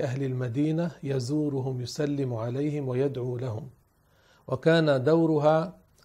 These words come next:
تقريبا في كل نحو عشرة أيام مرة رضي الله عنها. فهذا دليل على أن الرسول صلى الله عليه وسلم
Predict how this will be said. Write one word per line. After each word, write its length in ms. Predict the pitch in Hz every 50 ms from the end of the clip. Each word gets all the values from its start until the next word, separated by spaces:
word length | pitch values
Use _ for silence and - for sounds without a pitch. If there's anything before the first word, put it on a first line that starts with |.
| _ _ _ _
تقريبا 760 | - 147 135 - - 156 170 175 160 127 120 131 131 139 143
في 240 | 123 - - 135 131
كل 440 | 127 - - 170 160 156 147 143 139
نحو 280 | 156 147 - 147 139 127
عشرة 460 | 123 156 175 - 165 151 151 135 - -
أيام 600 | 139 139 135 135 156 156 165 175 180 185 180 180 - _ _ _ _ _ _ -
مرة 440 | 151 160 165 147 123 120 120 117 - - -
رضي 360 | 143 139 139 135 131 135 131
الله 400 | 123 123 120 131 131 113 123 113
عنها. 300 | 110 120 113 113 107 110 - _ _ _ _ _ _ _ _ _ _ _ _ _ _ _
فهذا 540 | _ - 143 127 120 147 151 151 135 147 139
دليل 560 | 123 127 139 143 147 180 208 202 165 131 123
على 200 | 107 117 120 127
أن 240 | - 151 143 143 139
الرسول 560 | 139 131 139 135 135 - - 170 165 156 143
صلى 320 | - - 151 147 143 143
الله 400 | 143 139 135 151 156 156 139 147
عليه 340 | 135 135 131 143 151 143 135
وسلم 640 | 139 143 131 - - 165 160 156 160 165 165 165 180